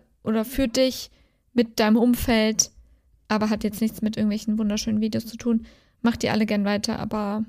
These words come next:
ja, hat nichts mit dem eigentlichen Prozess zu tun. Vielleicht hilft's ja manchen, aber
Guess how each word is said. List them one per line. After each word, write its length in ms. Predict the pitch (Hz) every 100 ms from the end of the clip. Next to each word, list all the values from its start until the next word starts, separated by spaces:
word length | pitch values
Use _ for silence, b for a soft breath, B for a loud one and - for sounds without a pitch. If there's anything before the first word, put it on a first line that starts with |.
| - _ _ _ _
ja, 140 | - - _ _ _ _
hat 280 | 233 226 - 240
nichts 320 | 233 - -
mit 180 | 226 233
dem 120 | 226
eigentlichen 380 | 220 220 233 226
Prozess 360 | 233 - 240 -
zu 100 | 226
tun. 340 | 247 233 226 B B -
Vielleicht 180 | 254
hilft's 180 | 330 330
ja 60 | 285
manchen, 380 | 254 269 269 226
aber 380 | 208 220 208